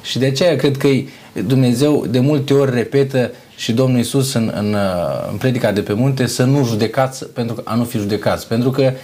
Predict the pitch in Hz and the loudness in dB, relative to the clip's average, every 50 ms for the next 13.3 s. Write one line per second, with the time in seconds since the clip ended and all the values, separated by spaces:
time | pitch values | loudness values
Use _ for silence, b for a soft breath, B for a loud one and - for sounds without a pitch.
0 | B B B - 110 117 160 156 156 160 147 139 170 170 165 - 139 139 131 139 | B B B -8 -4 -2 -2 0 0 0 0 2 0 -2 0 0 0 -2 0 0
1 | 165 165 156 147 135 123 - - 113 120 120 110 120 117 - 160 151 147 139 139 | 0 0 2 2 2 0 -2 -4 -6 -6 -4 -4 -4 -2 0 0 0 2 0 -2
2 | - - 123 131 135 135 156 143 135 123 110 - - 104 95 90 87 85 85 B | -2 -2 -4 -4 -2 0 2 2 2 2 0 -2 -4 -4 -2 0 -2 -2 -4 B
3 | B B B - 135 127 135 151 160 170 170 - 156 160 147 131 151 143 139 139 | B B B -2 0 2 2 2 2 2 0 0 0 0 2 2 2 2 2 2
4 | 143 151 151 143 135 123 - - - 107 87 - - - - - - - - - | 2 2 2 2 0 0 -2 -4 -4 -6 -6 -8 -12 -20 -20 -20 -20 -20 -20 -20
5 | - - - - - - - - - - - - - - - 123 - - 160 165 | -20 -20 -20 -20 -20 -20 -20 -20 -20 -20 -20 -20 -8 -6 -4 -2 0 0 0 2
6 | - 147 120 110 117 123 147 147 - - - 175 143 131 - - 90 78 - - | 2 0 0 0 0 0 -2 -2 -2 0 0 0 0 -2 -4 -6 -8 -8 -10 -14
7 | - - - - - - - - - - - - - - - - - 123 123 - | -16 -20 -20 -20 -20 -20 -20 -20 -20 -20 -20 -20 -20 -20 -10 -6 -4 -4 -4 -2
8 | 131 147 160 156 156 139 110 - - - - - - - 117 120 131 131 - 139 | -2 -2 -2 0 0 -2 -2 -2 -6 -12 -18 -18 -8 -4 -2 -2 -2 0 0 0
9 | 135 160 170 147 127 127 123 131 131 131 107 104 - - 123 117 - - 101 95 | 2 2 2 2 2 2 2 2 0 0 -2 -2 0 -2 -2 -2 -2 -6 -8 -6
10 | 92 113 139 170 185 180 - - 185 185 175 180 - 147 123 147 139 117 101 - | -4 -4 -4 -4 -6 -8 -6 -4 -4 -4 -4 -4 -2 0 2 2 2 2 0 0
11 | 107 101 - - 123 - 131 131 143 147 139 131 135 135 139 151 151 127 - - | -2 -2 -4 -4 -4 -2 -2 -2 0 -2 -2 -2 0 0 0 0 0 -2 -4 -6
12 | B B B B B B B B - 113 117 117 110 113 113 110 135 139 143 160 | B B B B B B B B -2 0 0 0 0 -2 -2 0 0 0 0 0
13 | 175 185 180 151 131 107 | -2 0 0 0 0 -2